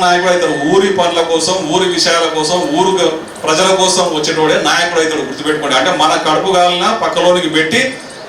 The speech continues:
వారిని చల్లగా చూడాలని కోరుకుంటున్న నాయకుడు. అటువంటి నాయకుడిని, అటువంటి ఎంపీటీసీ అభ్యర్థుల్ని సెలెక్ట్ చేసి తీసుకొని రండి. గెలిపించుకున్న బాధ్యత మేము తీసుకుంటాం. మీ సెలక్షన్లోనే దాదాపుగా, మీ సెలక్షన్లోనే అయిపోవాలి. దాదాపుగా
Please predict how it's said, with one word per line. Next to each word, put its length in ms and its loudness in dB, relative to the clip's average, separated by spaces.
వారిని 380 2
చల్లగా 420 2
చూడాలని 380 2
కోరుకుంటున్న 440 -2
నాయకుడు. 440 0
అటువంటి 580 0
నాయకుడిని, 560 0
అటువంటి 500 0
ఎంపీటీసీ 360 -2
అభ్యర్థుల్ని 460 0
సెలెక్ట్ 320 0
చేసి 160 -2
తీసుకొని 440 -2
రండి. 180 0
గెలిపించుకున్న 540 0
బాధ్యత 260 2
మేము 300 -10
తీసుకుంటాం. 420 -8
మీ 120 -2
సెలక్షన్లోనే 720 -2
దాదాపుగా, 440 -2
మీ 120 -8
సెలక్షన్లోనే 520 -6
అయిపోవాలి. 400 -4
దాదాపుగా 680 -4